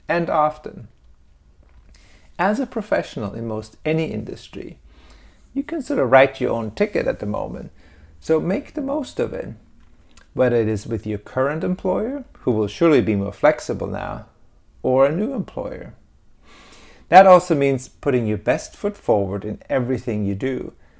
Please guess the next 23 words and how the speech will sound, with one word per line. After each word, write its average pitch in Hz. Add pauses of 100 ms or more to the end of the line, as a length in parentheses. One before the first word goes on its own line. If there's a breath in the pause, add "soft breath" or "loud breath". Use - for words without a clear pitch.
(300 soft breath)
to 113
demonstrate 160
just -
how 180
valuable 107
you 104
are 104 (340)
and 120
why 147
you 135
deserve 101
a -
far 156
more 131
generous 107
compensation 107
package - (160)
and 117
equally, 113
or 120
perhaps 110
more 131
importantly, -